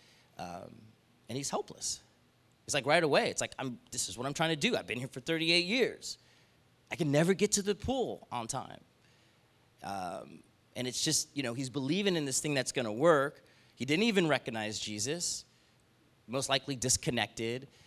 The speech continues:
um, you know, from family. But just looking at that response was, he's, he's helpless. And so that question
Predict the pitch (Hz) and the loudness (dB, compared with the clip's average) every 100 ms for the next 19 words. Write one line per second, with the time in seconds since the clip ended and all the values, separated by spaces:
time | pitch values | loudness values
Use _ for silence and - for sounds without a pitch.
0 | _ _ 101 101 95 92 85 80 - 110 | _ _ -8 -6 -4 -6 -8 -12 -8 -4
1 | 98 98 104 - 117 107 110 113 147 - | -4 -6 -8 4 6 6 4 -4 -6 -12
2 | _ _ _ _ _ _ - - 147 269 | _ _ _ _ _ _ -10 0 2 2
3 | - 262 254 220 196 185 160 151 - - | 0 0 2 0 2 0 2 2 2 2
4 | 185 160 - - 120 113 - - - - | 0 0 -2 -4 -2 -2 -2 -4 -10 -16
5 | - 139 127 - 143 139 - 370 - - | -10 -8 -8 -10 -8 -6 -6 -8 -14 -12
6 | - - _ _ _ _ _ _ _ _ | -12 -14 _ _ _ _ _ _ _ _
7 | _ _ _ _ _ - 127 180 165 135 | _ _ _ _ _ -8 4 6 6 4
8 | - _ _ _ _ _ _ _ _ _ | -8 _ _ _ _ _ _ _ _ _
9 | _ _ _ - 165 175 - - 196 226 | _ _ _ -2 4 4 4 0 6 8
10 | - - 123 104 117 | 8 4 -2 -4 -8